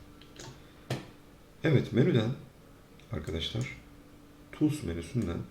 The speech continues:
burada Exit System diye bir ikon var. Buna tıklıyoruz arkadaşlar. Şimdi otomatik olarak bir eksen geldi. Biz bu ekseni burada istemiyor olabiliriz.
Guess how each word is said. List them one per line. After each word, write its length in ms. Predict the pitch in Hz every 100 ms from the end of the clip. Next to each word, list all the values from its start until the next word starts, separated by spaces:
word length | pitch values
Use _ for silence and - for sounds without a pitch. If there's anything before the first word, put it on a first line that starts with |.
| - - - - - - - - - - - - - - - -
burada 340 | 151 101 123 - - - - - - -
Exit 280 | 127 131 -
System 480 | - - - 80 82
diye 200 | 135 127
bir 180 | 107 135 - - - - -
ikon 320 | - 98 85
var. 220 | 78 - - - - - - - - - - -
Buna 180 | 151 131
tıklıyoruz 360 | - - 95 85
arkadaşlar. 580 | 82 76 - - - - - - - - - - - - - - - - - - - -
Şimdi 160 | - -
otomatik 380 | 175 170 -
olarak 280 | 107 104 104
bir 100 | 127
eksen 340 | 104 - 143 127
geldi. 420 | 104 101 92 131 - - - - - - -
Biz 240 | 156 147 139
bu 240 | 151 -
ekseni 420 | 127 - 117 120
burada 220 | 131 123 92
istemiyor 460 | - - 98 110
olabiliriz. 540 | 147 110 92 - -